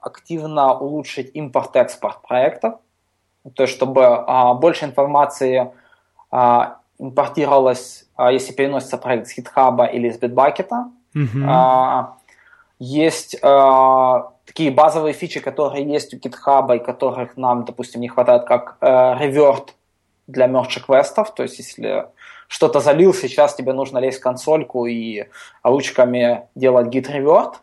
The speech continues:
Speaker 2: Мгм.
Speaker 1: А, хочется, чтобы это было в виде красивой кнопочки. А, есть идеи по, э, деплою.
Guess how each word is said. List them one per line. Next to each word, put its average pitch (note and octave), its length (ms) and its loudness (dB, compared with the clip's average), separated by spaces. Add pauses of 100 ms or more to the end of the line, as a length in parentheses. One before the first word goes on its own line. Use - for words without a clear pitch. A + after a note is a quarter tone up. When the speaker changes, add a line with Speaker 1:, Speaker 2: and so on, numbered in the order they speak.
(120)
Speaker 2:
Мгм. C#3 280 -6
Speaker 1:
А, C3 640 2
хочется, - 320 -4
чтобы - 200 -16 (180)
это - 160 -6
было A#2+ 240 0
в A#2 80 -6
виде A#2 140 -6
красивой A#2+ 400 -4
кнопочки. C3 640 -2 (760)
А, C3 800 4 (100)
есть F3+ 260 0
идеи D#3 240 2
по, C3+ 1700 4 (380)
э, D#3+ 60 -12
деплою. D3 680 -2